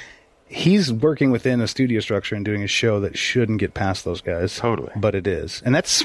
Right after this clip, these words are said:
Speaker 2: And on paper, I have no idea what that show must look like. You know, like, I,
Speaker 1: Right.
Speaker 2: I,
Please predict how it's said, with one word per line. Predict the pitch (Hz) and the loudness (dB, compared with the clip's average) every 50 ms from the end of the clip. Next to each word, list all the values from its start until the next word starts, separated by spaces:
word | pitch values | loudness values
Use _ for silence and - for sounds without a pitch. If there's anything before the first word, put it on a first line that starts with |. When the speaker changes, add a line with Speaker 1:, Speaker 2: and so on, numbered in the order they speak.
| - - - | -2 -4 -4
Speaker 2:
And | 87 98 101 | -4 -2 -2
on | 98 98 | -2 0
paper, | 92 113 131 - - 90 | 0 0 0 0 0 0
I | 85 85 | 0 0
have | 85 82 87 | 0 -2 -2
no | 92 92 98 95 | 0 0 0 0
idea | 90 87 87 82 | 0 0 -2 -2
what | 80 80 76 | -2 -2 -2
that | - 80 76 - | -2 -4 -4 -4
show | - 82 82 | -4 -4 -4
must | 80 76 73 - | -4 -6 -8 -8
look | 80 85 - - | -10 -12 -10 -8
like. | - - | -4 -2
You | 95 | -2
know, | 98 98 98 95 | 0 0 0 0
like, | 90 87 80 - | 0 0 0 0
I, | 71 73 | 2 2
Speaker 1:
Right. | - 175 113 82 | 4 2 2 0
Speaker 2:
I, | 73 80 - | -2 -4 -6